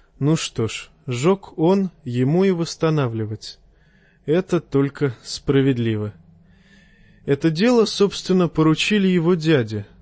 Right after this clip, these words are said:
но солидный, надёжный, неутомимый сир Киван Ланнистер стал другим человеком, когда из Риверрана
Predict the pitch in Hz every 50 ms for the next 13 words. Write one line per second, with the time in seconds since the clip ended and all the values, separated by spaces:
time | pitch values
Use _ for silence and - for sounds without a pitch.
0 | - - - 131 139 139 - - - 156 156 170 185 196 175 139 135 127 120 117
1 | 120 120 123 123 127 156 170 156 127 123 117 110 104 - - _ _ - _ -
2 | 131 135 139 143 135 139 147 139 135 147 156 165 165 147 131 110 - - - -
3 | - _ - - - - - - 151 139 135 - - - 165 151 135 131 123 120
4 | 123 143 160 170 165 139 - - - - - - - _ _ _ _ - - -
5 | - - 147 139 139 131 123 123 131 131 123 156 190 190 170 - - 151 139 135
6 | 131 131 151 165 - - 143 127 - - 120 113 120 120 127 123 120 113 110 120
7 | 120 123 117 107 117 117 110 110 120 143 156 160 156 147 131